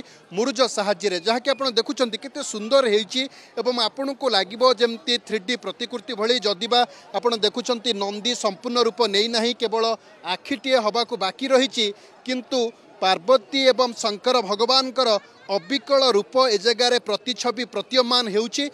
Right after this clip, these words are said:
ଏବଂ ଏ ହେଉଛି ସେହି ସୁନ୍ଦର ମୂର୍ତ୍ତି ଯେଉଁଠି ଭଗବାନ ଶଙ୍କର ନିଜେ ଏକ ବାଘ ଛାଲ ପକାଇଛନ୍ତି, ବେକରେ ରୁଦ୍ରାକ୍ଷ ମାଳ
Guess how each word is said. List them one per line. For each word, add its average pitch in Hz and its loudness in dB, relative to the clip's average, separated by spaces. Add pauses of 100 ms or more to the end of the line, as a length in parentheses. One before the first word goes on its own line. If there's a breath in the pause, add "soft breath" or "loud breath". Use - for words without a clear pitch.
(220 loud breath)
ଏବଂ 226 0
ଏ 247 2
ହେଉଛି 254 -4
ସେହି 240 -4
ସୁନ୍ଦର 220 -2
ମୂର୍ତ୍ତି 196 -4
ଯେଉଁଠି 220 -4 (420 loud breath)
ଭଗବାନ 220 2
ଶଙ୍କର 214 0 (420 loud breath)
ନିଜେ 185 0
ଏକ 208 0
ବାଘ 180 0
ଛାଲ 220 2
ପକାଇଛନ୍ତି, 220 -4
ବେକରେ 208 0
ରୁଦ୍ରାକ୍ଷ 196 0
ମାଳ 190 -2